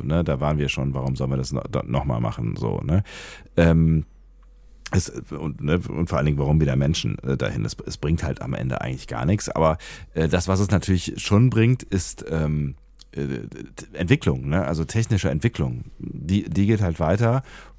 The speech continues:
und, äh, du weißt nie so ganz genau, was da alles so entwickelt wird, ähm, für, für andere Bereiche, ne? Und, ähm,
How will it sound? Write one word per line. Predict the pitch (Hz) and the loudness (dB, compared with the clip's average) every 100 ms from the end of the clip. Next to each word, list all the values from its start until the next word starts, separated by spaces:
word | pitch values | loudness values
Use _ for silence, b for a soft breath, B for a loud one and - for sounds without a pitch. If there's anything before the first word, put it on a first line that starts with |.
| - | 4
und, | 90 87 87 - - | 6 6 2 -2 -6
äh, | 80 | -4
du | 69 82 | 0 2
weißt | 85 - | 2 2
nie | 92 101 | 2 2
so | 95 | 2
ganz | 95 95 | 2 2
genau, | 95 85 90 90 87 | 2 4 6 4 2
was | 69 85 - | 0 0 0
da | 57 | 0
alles | 82 | 2
so | 69 | 2
entwickelt | 80 - - 95 82 | 2 4 4 2 2
wird, | 78 76 - - | 2 2 -2 0
ähm, | 82 78 78 80 69 - - - - | 2 4 2 0 -2 -6 -6 -4 -6
für, | - 87 76 76 - - - - - | -2 0 2 0 -4 -12 -12 -14 -12
für | - 57 | -4 2
andere | 131 110 | 4 2
Bereiche, | 73 65 62 - 52 | 0 -2 -4 -4 -4
ne? | 60 78 85 | -2 -2 0
Und, | 71 78 - - | -2 -4 -6 -6
ähm, | 71 76 | -4 -4